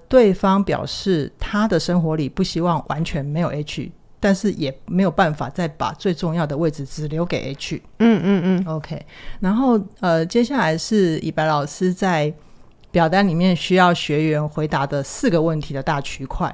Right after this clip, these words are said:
Speaker 1: 第一个区块就是你的，你在关系里面是追的还是逃的一方。H 是说，那他们两个人的相处呢，通常是，呃，H 会表达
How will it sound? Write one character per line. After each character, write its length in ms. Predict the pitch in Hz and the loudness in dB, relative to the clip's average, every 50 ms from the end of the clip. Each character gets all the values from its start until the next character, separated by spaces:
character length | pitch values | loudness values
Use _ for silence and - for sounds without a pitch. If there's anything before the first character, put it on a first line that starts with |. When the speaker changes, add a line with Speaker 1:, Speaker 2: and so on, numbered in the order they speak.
| 160 - | -4 -2
Speaker 1:
第 100 | - 254 | 0 2
一 40 | 254 | 2
个 100 | 220 185 | 2 2
区 160 | - - 196 | 2 0 -2
块 160 | 190 202 180 | 0 0 0
就 140 | 170 180 170 | 0 0 -2
是 200 | 156 170 170 151 | -2 -2 -2 -2
你 220 | 135 147 156 147 | -2 -2 -4 -4
的， 180 | 135 - 143 - - | -4 -4 -4 -4 -4
你 100 | 165 160 | -2 0
在 100 | 190 202 | 0 0
关 160 | 208 202 196 | 2 2 0
系 140 | 190 - 214 | 0 0 -2
里 60 | 160 | -2
面 200 | 151 156 165 165 | -2 -2 -2 -4
是 160 | 160 - 180 | -4 -4 -6
追 320 | 156 151 - 175 160 170 170 | -8 -4 0 0 2 2 2
的 140 | 170 156 | 0 0
还 140 | 151 143 143 | -2 -2 -4
是 120 | 131 - 170 | -6 -6 -8
逃 220 | - - - 117 | -8 -8 -8 -8
的 140 | 123 - 135 | -8 -8 -8
一 160 | - - 151 | -6 -6 -6
方。 340 | 139 - - 143 135 127 156 - - - - - - - - - | -6 -6 -6 -6 -4 -4 -6 -8 -10 -16 -20 -20 -20 -20 -12 0
H 260 | - 196 208 - 226 | 2 4 4 4 2
是 160 | 196 - 226 | 2 2 0
说， 480 | 214 - - 202 196 185 185 185 190 190 - - - | 0 0 0 0 2 4 4 4 2 0 -4 -8 -4
那 100 | - 233 | -2 -2
他 200 | 226 - 247 254 | 0 0 2 2
们 100 | 262 247 | 4 4
两 100 | 208 160 | 4 4
个 80 | 143 151 | 2 2
人 160 | 151 151 151 | 2 2 0
的 140 | 151 156 156 | 0 -2 -2
相 280 | 151 - 196 180 202 214 | -2 0 2 2 4 2
处 260 | 214 - - 156 139 135 | 2 2 -2 -2 -2 -2
呢， 300 | 139 151 156 156 156 160 - | -2 -2 -2 -2 -2 -4 -2
通 260 | - 185 185 208 214 | -2 0 0 0 0
常 300 | - - 160 139 151 156 | -2 -2 -2 -2 -2 -4
是， 380 | - - - - 185 165 151 151 - - - - - - - - | -6 -6 -4 -2 0 0 0 -2 -6 -12 -20 -20 -20 -20 -20 -12
呃， 240 | - - 151 143 135 | -8 -4 -4 -4 -2
H 340 | - - 180 180 - - 160 | 0 0 -2 0 0 -2 -2
会 220 | 147 180 196 180 | 0 0 0 0
表 240 | - - 143 123 131 | 0 -2 -2 -4 -4
达 420 | 127 - 127 120 123 131 143 160 | -4 -4 -4 -4 -4 -4 -6 -8